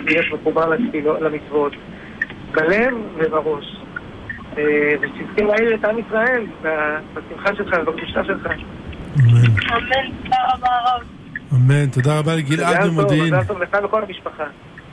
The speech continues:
Speaker 3: תודה רבה.
Speaker 2: אמן ואמן. אמ, שלום, כבוד הרב, ושלום למנחה. האם מותר לראות מישהו שמבקר מסעדות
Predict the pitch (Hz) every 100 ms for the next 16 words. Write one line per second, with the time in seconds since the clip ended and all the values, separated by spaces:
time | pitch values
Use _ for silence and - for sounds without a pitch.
0 | - - - - - - - - 220 233
1 | 233 226 226 226 - - - - - -
2 | _ _ _ 143 131 123 131 123 120 123
3 | 131 120 - - - - - 131 139 139
4 | 143 143 143 139 139 139 135 143 156 -
5 | - 135 - 139 135 156 160 160 160 160
6 | 156 156 156 156 151 156 156 143 - 151
7 | 151 147 135 131 135 151 151 139 131 127
8 | 127 123 147 185 165 - 170 170 147 135
9 | - 165 202 - - - - - - 139
10 | 165 165 - 175 202 190 - 147 139 131
11 | - 175 196 170 - 139 120 117 160 -